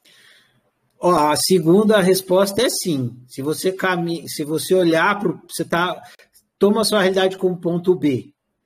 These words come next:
e se pergunta, "Como é que eu vim parar nesse ponto B?" Vou andar pra trás. Você vai descobrir o ponto A e todos os, todos os pontos pra trás, todos os passos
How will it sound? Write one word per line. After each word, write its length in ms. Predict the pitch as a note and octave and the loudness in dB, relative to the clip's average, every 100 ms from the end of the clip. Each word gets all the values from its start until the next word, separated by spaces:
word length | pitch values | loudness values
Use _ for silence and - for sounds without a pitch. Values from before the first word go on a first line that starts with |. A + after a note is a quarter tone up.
| _ _ _ | _ _ _
e 60 | C3+ | -16
se 120 | - | -4
pergunta, 480 | F#3 F3+ D#3 C3+ C3 | 0 0 -2 -6 -10
"Como 260 | - D#3 D#3+ | -6 -4 -2
é 100 | F#3+ | -2
que 120 | A3 | -2
eu 80 | G#3 | -4
vim 200 | F#3+ G3+ | -4 -4
parar 380 | G3 F3+ E3+ | -2 -2 -2
nesse 240 | E3+ E3 - | -6 -8 -12
ponto 340 | - F3 G3 | -8 -4 -2
B?" 300 | F#3 C#3+ A#2+ _ _ _ _ _ | -2 -4 -8 _ _ _ _ _
Vou 180 | - D#3 | -6 -2
andar 240 | E3+ E3+ F#3 | 0 0 0
pra 160 | G3+ | -2
trás. 440 | G#3 G3+ D#3+ C#3 - - | 0 0 0 -2 -8 -12
Você 100 | - | -6
vai 160 | D3+ E3 | 0 0
descobrir 420 | E3+ - F#3+ G3 | 0 -4 0 2
o 100 | G3+ | 4
ponto 420 | G3+ G#3 G3+ A3+ | 4 2 2 2
A 400 | F3+ G3 D4+ - _ _ _ _ _ _ _ _ | 4 2 0 -6 _ _ _ _ _ _ _ _
e 200 | C#3 E3 | -6 -6
todos 320 | - A3 B3+ | 0 2 2
os, 100 | B3+ G3+ - _ _ _ | -2 -8 -10 _ _ _
todos 220 | - G#3 A#3+ | 0 0 0
os 140 | A3 | -6
pontos 400 | - F#3+ F#3+ F#3+ | -2 -2 -2 -4
pra 160 | - E3 | -4 -4
trás, 320 | - E3+ F#3 | -2 -4 -4
todos 280 | - G3+ A3 | -2 -2 -2
os 120 | A#3+ | -10
passos 600 | - F3+ F3 G#3 - - | -8 -4 -4 -4 -12 -18